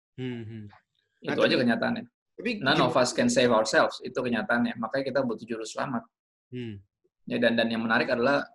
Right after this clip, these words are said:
Speaker 2: nggak ada satu ayat pun yang bilang Yesus mati cuma buat orang Kristen. Artinya dia bukan cuma mati buat yang elect. Makanya di Calvinis pun ada, ada pandangan tentang tulip tuh.
Speaker 1: Iya.
Speaker 2: Ada lima poin itu. Gua, gua nggak suka L-nya karena buat gua nggak sesuai.
Speaker 1: Iya.
Speaker 2: Makanya gua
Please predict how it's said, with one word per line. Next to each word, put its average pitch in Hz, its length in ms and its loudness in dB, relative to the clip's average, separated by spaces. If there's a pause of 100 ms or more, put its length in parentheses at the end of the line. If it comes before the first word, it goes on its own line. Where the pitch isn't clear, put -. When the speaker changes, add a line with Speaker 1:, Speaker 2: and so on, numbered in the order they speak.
Speaker 2:
nggak 131 180 0
ada 120 60 -2
satu 127 200 0
ayat 117 220 4
pun 156 140 -2
yang 123 120 0
bilang 113 220 -2
Yesus 127 400 -8
mati 110 240 -6
cuma 120 200 -6
buat 110 220 -6
orang 110 200 -12
Kristen. - 340 -10 (880)
Artinya 127 340 -4
dia 127 160 0
bukan 120 300 -2
cuma 120 220 -4
mati 110 180 -4
buat 113 180 -4
yang 110 160 -8
elect. 117 420 -2
Makanya 127 460 -2
di 117 280 -4
Calvinis 110 580 -4
pun 131 140 -4
ada, 117 120 -2 (220)
ada 117 240 -2
pandangan 113 400 -4
tentang 113 160 -8
tulip 120 320 0
tuh. 143 160 -14 (560)
Speaker 1:
Iya. 120 160 -8 (240)
Speaker 2:
Ada 113 140 -4
lima 110 260 0
poin 113 240 4
itu. 117 360 -4 (140)
Gua, 147 300 4
gua 143 240 0
nggak 123 80 -2
suka - 180 0
L-nya 139 360 4
karena 120 180 -4
buat 120 200 -4
gua 156 200 -14
nggak - 100 -6
sesuai. - 360 -8 (640)
Speaker 1:
Iya. 110 160 -10 (440)
Speaker 2:
Makanya 127 320 0
gua 139 180 6